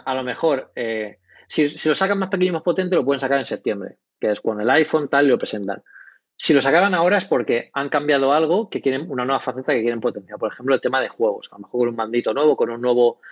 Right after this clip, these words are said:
kit de desarrollo para videojuegos que aplique a este nuevo Apple T V.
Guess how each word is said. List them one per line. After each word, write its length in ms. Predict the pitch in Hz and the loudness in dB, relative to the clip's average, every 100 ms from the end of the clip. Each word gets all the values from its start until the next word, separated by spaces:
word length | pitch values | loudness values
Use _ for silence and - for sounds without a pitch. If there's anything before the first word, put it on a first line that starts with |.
| - - - | -20 -20 0
kit 300 | 156 143 - | 2 2 0
de 160 | 131 127 | 0 4
desarrollo 640 | 127 131 120 135 127 120 | 4 2 4 4 6 4
para 180 | 123 117 | 4 4
videojuegos 760 | 120 117 104 127 127 120 110 | 4 2 0 2 4 4 0
que 160 | - 123 | 0 0
aplique 420 | 113 - 127 123 | 2 4 2 2
a 60 | 113 | -2
este 180 | - 113 | -2 -2
nuevo 180 | 113 | 0
Apple 200 | 110 117 | 0 0
T 100 | 104 | 0
V. 260 | 117 139 - | 2 2 -2